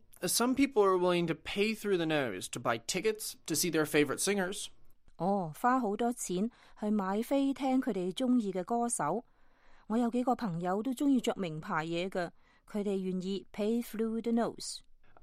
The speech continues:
Speaker 1: I don't understand paying through the nose to eat at fancy restaurants either. Uh, food is food.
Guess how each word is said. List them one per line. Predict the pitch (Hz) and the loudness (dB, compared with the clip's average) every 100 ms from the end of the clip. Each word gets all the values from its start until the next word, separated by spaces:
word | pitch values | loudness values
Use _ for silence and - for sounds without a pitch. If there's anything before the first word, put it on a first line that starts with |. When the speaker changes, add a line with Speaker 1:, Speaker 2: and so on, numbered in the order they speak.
| - | -6
Speaker 1:
I | - 196 233 | 2 4 6
don't | 202 156 | 6 6
understand | - 123 113 - 110 98 101 - | 2 -4 -4 -6 -6 -6 -10 -12
paying | - 185 214 233 | -6 -2 0 0
through | 220 208 | 2 2
the | 170 | 4
nose | 151 147 147 | 6 6 4
to | - | 0
eat | 156 151 | -2 -2
at | - | -4
fancy | - 147 156 170 147 | -6 -2 -2 0 0
restaurants | 131 131 - 117 110 | 2 0 0 -2 -2
either. | 127 117 80 - - - - | -4 -4 -6 -10 -20 -20 -14
Uh, | - | -10
food | - 233 285 254 | -4 4 6 6
is | - | 2
food. | - 240 240 104 | 0 2 2 0